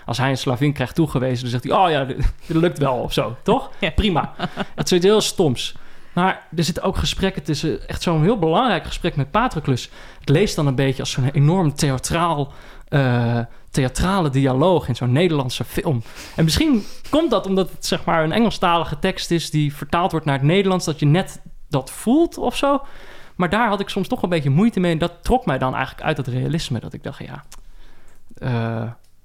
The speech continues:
Speaker 1: dus, oké, het cijfer, dat was ik eigenlijk aan het vertellen.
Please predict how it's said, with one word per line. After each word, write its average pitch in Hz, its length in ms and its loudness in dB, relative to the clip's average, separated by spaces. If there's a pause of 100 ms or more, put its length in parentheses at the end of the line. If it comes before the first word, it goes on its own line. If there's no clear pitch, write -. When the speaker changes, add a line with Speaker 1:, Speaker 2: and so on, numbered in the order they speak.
(760)
Speaker 1:
dus, 147 420 -2 (240)
oké, 131 300 -2 (320)
het 143 120 -2
cijfer, 160 420 0
dat 143 100 -2
was 143 120 -2
ik 147 60 -8
eigenlijk 143 340 -2
aan - 60 -14
het - 80 -4
vertellen. 131 260 -2